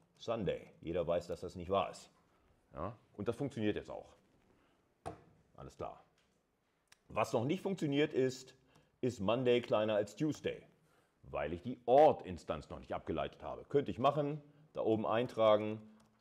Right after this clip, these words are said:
ab jetzt und Reload machen. Ab jetzt ist es in Ordnung. Solche Vergleiche anzustellen. Okay, alles klar. Ich habe noch mal ein größeres File mitgebracht.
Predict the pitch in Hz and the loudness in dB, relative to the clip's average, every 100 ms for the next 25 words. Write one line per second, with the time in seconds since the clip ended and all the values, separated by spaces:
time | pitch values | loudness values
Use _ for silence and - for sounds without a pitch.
0 | _ 92 - 101 - - - 85 71 87 | _ -6 0 0 0 -6 -14 -12 -6 -2
1 | 98 92 92 90 90 87 - 90 104 113 | 2 2 2 -4 -4 -6 -10 -4 -2 -2
2 | 104 87 92 - 107 123 117 110 110 107 | -6 -12 -10 4 6 6 2 -2 -2 -8
3 | - - - - _ _ _ _ _ _ | -18 -18 -18 -20 _ _ _ _ _ _
4 | _ - 113 107 92 90 87 60 - - | _ -2 -2 -2 -2 0 -2 -8 -14 -18
5 | - - - _ _ _ _ _ _ _ | -18 -18 -20 _ _ _ _ _ _ _
6 | _ _ _ _ _ _ _ _ _ _ | _ _ _ _ _ _ _ _ _ _
7 | _ 104 104 95 - - _ - - _ | _ -2 0 -2 -4 -20 _ -20 -20 _
8 | _ _ - - - - 147 143 131 117 | _ _ -18 -12 -10 -6 -2 0 2 2
9 | 104 120 156 120 - 95 90 87 78 90 | 4 4 6 2 2 2 2 -2 -2 0
10 | 156 - | 0 -4